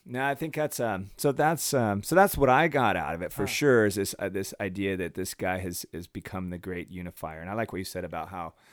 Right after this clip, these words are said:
Speaker 1: i-, in a, in a, a typical story or in a, in a,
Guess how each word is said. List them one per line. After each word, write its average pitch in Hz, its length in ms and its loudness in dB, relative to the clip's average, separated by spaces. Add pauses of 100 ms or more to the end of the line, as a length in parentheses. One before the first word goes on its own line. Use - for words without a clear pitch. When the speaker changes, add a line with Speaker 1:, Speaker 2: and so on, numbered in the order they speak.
(540)
Speaker 1:
i-, 85 60 -18 (140)
in 117 140 -4
a, 101 180 -8 (120)
in 101 120 -10
a, 87 80 -12 (580)
a 143 60 -12
typical 107 480 -10
story 98 520 -6
or 90 160 -6
in 98 220 -10
a, 95 140 -10
in 92 340 -12
a, 95 120 -14